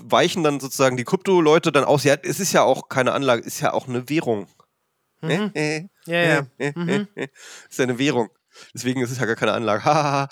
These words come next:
Speaker 1: <laughs> Ähm, aber, aber es wird ja wie eine Beha-, Anlage behandelt. Also sie, sie, sie ag-, agieren damit ja, als wäre es eine Anlage.
Speaker 2: Ja.
Speaker 1: Aber dahinter steckt kein Wert. Nichts, was irgendwas in, produziert. Da wird kein Nutzen hergestellt, da wird kein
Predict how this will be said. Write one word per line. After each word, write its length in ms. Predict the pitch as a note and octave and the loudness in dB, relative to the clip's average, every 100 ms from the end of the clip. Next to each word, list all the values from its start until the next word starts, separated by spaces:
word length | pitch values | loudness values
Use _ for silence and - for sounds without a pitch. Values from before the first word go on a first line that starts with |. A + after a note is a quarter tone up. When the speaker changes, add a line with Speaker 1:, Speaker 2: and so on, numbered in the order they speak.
| - | -8
Speaker 1:
<laughs> 240 | - G3 - | -8 -8 -2
Ähm, 240 | C#3 C3 - - - - | 0 0 -2 -16 -16 -4
aber, 340 | A#2 C#3 D3 A#2 - | 2 4 4 2 -2
aber 240 | C3 D3+ - _ | 4 4 2 _
es 300 | C3+ B2+ - | -10 -8 -2
wird 140 | F3 | 2
ja 100 | F#3 | 2
wie 40 | D3 | 2
eine 80 | C#3 | 0
Beha-, 200 | B2 C#3+ | 0 -2
Anlage 380 | - D#3 C#3+ C3+ | 0 4 4 4
behandelt. 520 | A#2+ D3+ F#3 F#2 - - | 0 -2 -2 -6 -10 -10
Also 220 | A2+ A#2+ | -8 -6
sie, 160 | B2+ C3+ | -4 -4
sie, 200 | A#2+ C3 | -4 -8
sie 200 | A#2+ B2+ | -2 -2
ag-, 320 | - B2 A#2+ - | 0 -4 -4 -8
agieren 340 | A#2 A2+ G#3 | -8 2 4
damit 220 | D3+ A2 | 4 2
ja, 100 | G#2 | 0
als 240 | F#2+ G2+ - | 0 -2 0
wäre 160 | D3 | 0
es 100 | D3 | 0
eine 180 | - G2 | -4 -4
Anlage. 500 | E2+ E2+ F2 F2+ C3+ B3 _ _ _ - | -6 -6 -6 -6 -8 -10 _ _ _ -20
Speaker 2:
Ja. 420 | F2+ F2 D#2+ G#2+ - - - - | -16 -16 -18 -20 -20 -20 -20 2
Speaker 1:
Aber 200 | B2 C3+ | 4 4
dahinter 340 | B2+ E3 F3 | 4 4 2
steckt 240 | - D#3+ | 2 -4
kein 260 | - C#3+ C3 | 0 -2 0
Wert. 380 | C#3+ D#3 G#2+ - | 2 2 0 -4
Nichts, 380 | B2+ - - - | -4 -2 -4 -2
was 160 | C3 | -2
irgendwas 420 | - E3 E3+ C#3+ C3 | 4 2 4 0 -2
in, 300 | C#3+ - - | -8 -8 -10
produziert. 480 | C#3 B2+ - E3+ B2 | -4 -4 -2 -4 -2
Da 120 | G#2 | -4
wird 100 | C3 | -4
kein 360 | - A2 A2 G#2+ | -2 -2 -2 -4
Nutzen 320 | A#2+ E3+ - C3 | -4 -4 -4 0
hergestellt, 560 | B2+ A#2 A2+ B2 A#2 | 0 0 -4 -2 -2
da 100 | A2 | -2
wird 160 | G2+ - | -6 -6
kein 360 | G#2+ G2+ G2+ | -4 -2 -4